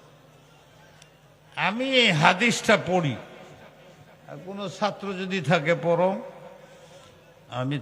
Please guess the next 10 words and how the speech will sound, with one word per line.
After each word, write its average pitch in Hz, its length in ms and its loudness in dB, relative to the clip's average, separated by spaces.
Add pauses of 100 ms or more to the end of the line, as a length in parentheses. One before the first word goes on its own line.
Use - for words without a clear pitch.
তর্জমা 143 500 2
করে 120 280 -2
দিই। 101 360 -8 (1200)
ব্যাখ্যা 135 400 0
করা 143 320 0 (120)
কঠিন, 170 560 -4 (1300)
জলদি 240 380 8
করো, 156 320 4 (1500)
শুরু 208 340 0
করব। 240 300 6